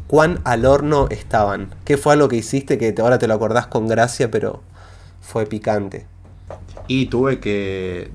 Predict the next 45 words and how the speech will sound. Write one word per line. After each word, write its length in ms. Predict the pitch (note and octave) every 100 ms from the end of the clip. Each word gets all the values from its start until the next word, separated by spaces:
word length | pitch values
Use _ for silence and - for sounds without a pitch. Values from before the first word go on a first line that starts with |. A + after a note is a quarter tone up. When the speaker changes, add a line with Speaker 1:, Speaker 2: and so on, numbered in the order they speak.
| -
Speaker 2:
tuve 220 | A2+ B2
que 100 | A2+
trabajar, 640 | - F#2+ F#2 B2 B2+ C3 - - - - -
eh, 240 | G#2 G#2 G#2
tuve 200 | A2 G2+
que 120 | G#2
salir 360 | - G2 A#2
a, 160 | A2+ F#2+
a, 400 | - - - -
a 80 | F2+
laburar 360 | F2+ F#2+ A#2+ C3
para 160 | G#2+
mantener 440 | G2 F#2+ G2 G#2+ A#2
a 60 |
los 140 | G2+ -
pibes, 480 | B2+ C#3 D3+ - - - - - -
porque 220 | G#2 F2
yo 140 | -
era 80 | G#2+
el 60 | A2
único, 440 | A#2+ A#2+ G#2+ - -
éramos 300 | A2 A2 G2+
dos 160 | B2 B2+
que 80 |
éramos 240 | A2+ G#2 G2
ciudadanos 400 | G2+ G#2 A2 -
españoles, 680 | F#2+ F#2+ A2+ D3 E3 C#3+ A2
y 220 | F#2+ F#2 - - - - - - - -
me, 280 | G2+ G2 - -
me 160 | G2
acuerdo 360 | G2 A#2 A2+ A#2+
que 140 | G2+
me 100 | G2
metí 360 | F#2+ F#2 A#2+ C3+
en 100 | A#2+
conseguir, 520 | G2+ F#2+ G2+ A2 A#2+
el 100 | A2
único 260 | B2+ B2 G2+
laburo 300 | G#2+ B2 A2+
que 100 | G#2+
conseguí 380 | G2+ F#2+ G2
en 80 | A#2+
ese 180 | A#2 -
momento 420 | G#2 A#2 C3+ B2
era, 300 | A#2 A2+ A2